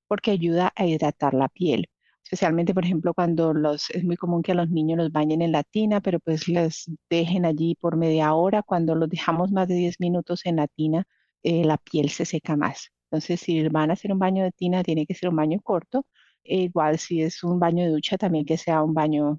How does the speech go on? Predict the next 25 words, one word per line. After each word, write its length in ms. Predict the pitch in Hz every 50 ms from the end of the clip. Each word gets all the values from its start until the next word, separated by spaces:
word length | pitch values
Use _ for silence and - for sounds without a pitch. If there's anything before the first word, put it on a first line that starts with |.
| - -
un 100 | 175 165
baño 260 | 165 160 151 147 151 -
corto, 320 | - - 185 180 190 - 262
porque 260 | 254 - - - 175
pues 220 | - - 175 -
además 280 | 165 - 170 165 - -
ahorramos 640 | 170 151 151 165 156 165 160 160 160 - - - -
agua, 340 | - 175 196 202 202 175 156
pero 160 | - 170 165 156
también 380 | - 151 143 147 147 143 139
entre 180 | 147 143 - 165
más 260 | 160 151 151 - -
tiempo 280 | - 165 160 160 - 185
estemos 360 | - - 165 160 165 - -
allí, 220 | 190 185 190 202
más 240 | 190 160 165 - -
tiempo 300 | - 151 147 147 - 156
se 200 | - - 143 147
seca 300 | - - - - - 117
la 100 | - -
piel. 220 | - - - - - _ _ _ _ - - - - _ -
También 420 | - 196 190 180 180 180 180 180
hay 100 | 185 196
que 100 | - 233
mantenerse 600 | 220 214 220 220 - 208 185 170 156 - - 180